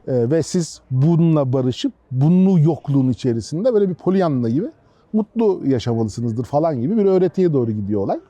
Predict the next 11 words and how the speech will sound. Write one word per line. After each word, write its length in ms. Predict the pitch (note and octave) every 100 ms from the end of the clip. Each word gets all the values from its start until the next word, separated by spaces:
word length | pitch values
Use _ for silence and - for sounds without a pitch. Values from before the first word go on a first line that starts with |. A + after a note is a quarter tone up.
| _ -
Çok 200 | E3 -
tehlikeli 560 | C3 A#2+ C#3+ C#3+ B2+
bir 260 | A#2+ - A#2
alanla 300 | B2 B2 G#2+
oynuyorlar 420 | G2 F#2 F2 F2
şimdi. 340 | - F2+ F2 - _ _ _ G#3
En 140 | C4
üstte 340 | G3+ - D#3+
ve 80 | D3+
en 140 | F#3 F3+
altta, 460 | D#3 - G#3 A3+